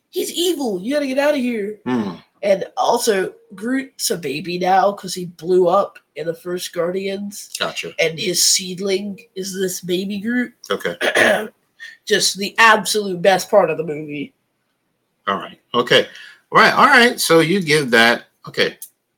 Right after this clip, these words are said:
Speaker 2: an S. Fine. Fine with me. Wonderful.
Speaker 1: Are you
Speaker 2: Let's
Speaker 1: insulted?
Speaker 2: No, I'm not insulted. I'm just surprised, you know,
Speaker 1: Hey.
Speaker 2: because, you know, when I hear people talk about the sequel, they don't give it as much of a, a high rating as the first one. It
Speaker 1: Well, I love
Speaker 2: seems to me
Speaker 1: Guardians too.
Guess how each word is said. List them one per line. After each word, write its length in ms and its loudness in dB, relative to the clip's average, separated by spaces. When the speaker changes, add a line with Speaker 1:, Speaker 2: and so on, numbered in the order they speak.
Speaker 2:
an 140 -2
S. 380 -6
Fine. 420 -4
Fine 240 -8
with 140 -8
me. 200 -4
Wonderful. 600 -8
Speaker 1:
Are 80 6
you 60 6
Speaker 2:
Let's 140 4
Speaker 1:
insulted? 760 2
Speaker 2:
No, 120 6
I'm 160 8
not 140 6
insulted. 340 4
I'm 100 4
just 160 2
surprised, 520 6
you 60 0
know, 120 6
Speaker 1:
Hey. 120 6
Speaker 2:
because, 320 4
you 80 4
know, 80 4
when 160 6
I 100 6
hear 160 6
people 260 -4
talk 260 -2
about 220 0
the 80 -8
sequel, 640 0
they 160 4
don't 320 2
give 200 2
it 160 0
as 400 -2
much 340 2
of 360 2
a, 320 0
a 60 -8
high 300 0
rating 680 -2
as 400 -2
the 80 -14
first 500 -6
one. 180 -16
It 100 -20
Speaker 1:
Well, 120 4
I 80 4
love 100 0
Speaker 2:
seems 120 -4
to 40 0
me 120 2
Speaker 1:
Guardians 260 -2
too. 100 -20